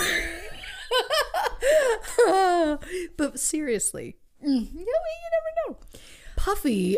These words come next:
also didn't seem to realize that in Compton, gang loyalty was number one.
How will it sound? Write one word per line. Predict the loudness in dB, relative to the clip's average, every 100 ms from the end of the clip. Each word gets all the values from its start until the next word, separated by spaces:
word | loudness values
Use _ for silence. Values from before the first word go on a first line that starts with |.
| 0
also | -2 0 2 2
didn't | 2 0 0
seem | 2 4 2
to | 2
realize | 0 2 2 2 2 2
that | 2
in | 0
Compton, | 0 0 -2 0 0 0 -4
gang | -2 0 2 2
loyalty | 2 0 -2 0 0
was | 0 0
number | 2 2 2 -2
one. | -4 -8 -12